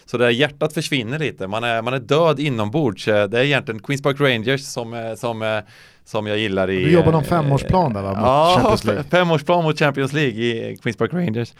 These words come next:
Speaker 1: Eh, nej, det, det är det. Och sen det svenska landslaget i fotboll. Men i övrigt så, nej.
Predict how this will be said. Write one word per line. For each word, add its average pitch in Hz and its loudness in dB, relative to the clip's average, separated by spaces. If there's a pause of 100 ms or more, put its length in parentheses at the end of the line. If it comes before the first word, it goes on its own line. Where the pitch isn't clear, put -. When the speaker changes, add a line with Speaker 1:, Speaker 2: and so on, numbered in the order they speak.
(380)
Speaker 1:
Eh, 98 -4
nej, 127 0
det, 135 4
det 123 2
är 127 4
det. 123 4
Och 113 2
sen 123 -2
det 110 -2
svenska 110 -4
landslaget 98 -2
i 95 -8
fotboll. 98 -4
Men 110 -2
i 123 0
övrigt 131 4
så, 135 2 (760)
nej. 113 2